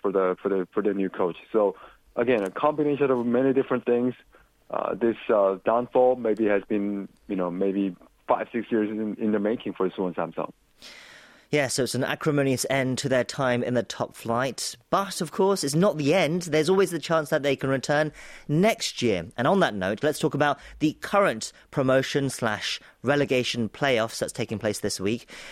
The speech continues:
Speaker 2: The two teams that finished just ahead of Suwon Samsung will be playing in those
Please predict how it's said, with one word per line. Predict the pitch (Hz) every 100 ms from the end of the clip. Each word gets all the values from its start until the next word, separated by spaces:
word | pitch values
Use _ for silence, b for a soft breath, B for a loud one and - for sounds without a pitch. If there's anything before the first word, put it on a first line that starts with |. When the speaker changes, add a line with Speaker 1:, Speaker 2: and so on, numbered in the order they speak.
| B
Speaker 2:
The | 135
two | 123 180
teams | 175 175 156 143
that | 127 123
finished | 139 135 123 - - 127
just | 147 143 -
ahead | 107 160 175 -
of | 123 110 104
Suwon | - 135 113
Samsung | 107 113 110 110 127 B B B B
will | 135
be | 127 135
playing | - 147 143 139
in | - 175
those | 151 131 117